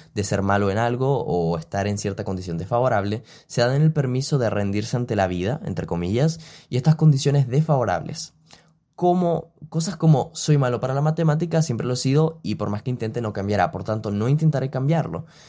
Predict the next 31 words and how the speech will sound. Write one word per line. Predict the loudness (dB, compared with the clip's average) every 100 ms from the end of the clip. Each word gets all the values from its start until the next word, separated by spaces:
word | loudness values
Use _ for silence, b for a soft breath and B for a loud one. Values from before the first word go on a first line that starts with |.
| B
Esta | -2 4 2
forma | 4 2 4 2
de | 0
pensamiento | -2 -2 -2 -4 -6 -6
te | -4
lleva | -2 -2
justamente | 0 -2 0 0 0 -2 -2 -4 -6
a | -10 -10
que |
sea | -6 -4
imposible | -4 -6 -6 -4 -4 -4
cambiar. | -4 -2 -4 0 2 2 -2 -16 B B B
La | 2
misma | 6 6 6
negación | 0 0 -2 -2 0
de |
un | 0
cambio | 0 -2 -2 -4 -4
lo | -2 0
hace | 0 -2 -4
imposible. | -4 -6 -6 -4 -2 -2 -6 -14 _ _ _ -20 _ b b b -2
Y | 2
ahí, | 2 -2 -4
ahí | -2 2
viene | 2 2
la | 0
palabra, | 0 0 0 0
¿no? | -2 -4 -8 _
Fixed, | -6 -4 -2 -2 -6 -6 _ _ -14
de | -4 -4
estar | -2 0 0 0